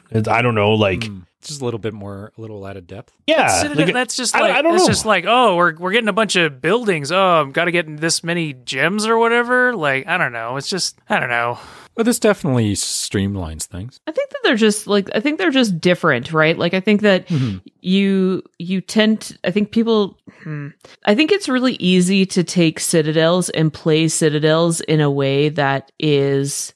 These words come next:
Speaker 4: uh, that ignores the buildings. Like, I know for myself, I've done that many times where I've been playing Citadels and I'm like,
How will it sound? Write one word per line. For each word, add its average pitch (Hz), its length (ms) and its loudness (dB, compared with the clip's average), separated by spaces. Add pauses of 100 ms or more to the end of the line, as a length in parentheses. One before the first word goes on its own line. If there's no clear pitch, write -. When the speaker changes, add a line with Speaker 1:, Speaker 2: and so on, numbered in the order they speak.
(120)
Speaker 4:
uh, 139 600 -6 (200)
that 170 200 2
ignores 156 580 2
the 170 80 0
buildings. 165 680 0 (160)
Like, 165 100 0
I 165 80 4
know 165 160 4
for 202 160 -2
myself, 147 600 0
I've 147 180 -2
done 139 200 0
that 135 200 -2
many 135 440 -4
times 135 540 -4
where 156 160 0
I've 147 120 -2
been 143 160 0
playing 147 260 0
Citadels 147 600 0
and 160 80 0
I'm 156 80 2
like, 151 180 2